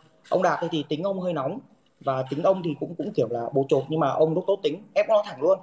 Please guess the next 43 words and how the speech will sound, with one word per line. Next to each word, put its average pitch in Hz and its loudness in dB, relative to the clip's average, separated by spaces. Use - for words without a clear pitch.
chắc 233 0
là 185 0
hiểu 131 0
lầm 139 2
gì 139 -2
nhau 165 0
thôi. 175 4
Và - 6
em 196 4
cũng 202 0
nói 180 4
rõ 202 4
là, 175 -4
"Cuộc 185 -4
sống 185 0
này 202 0
ấy, 226 2
đúng 170 -2
sai, 196 0
em 190 0
sai 185 -2
em 190 -2
xin 185 -4
lỗi 175 2
anh, 196 0
và 160 0
anh 196 -2
sai 190 -2
em 196 -2
phải 160 -4
xin 170 -6
lỗi 202 2
em." 196 -2
Nhưng 208 -6
mà 165 -2
hiểu 135 -4
lầm 139 2
ấy 180 -6
thì 165 -10
khó 151 -4
nói 151 -2
lắm. 147 -10
Một 180 2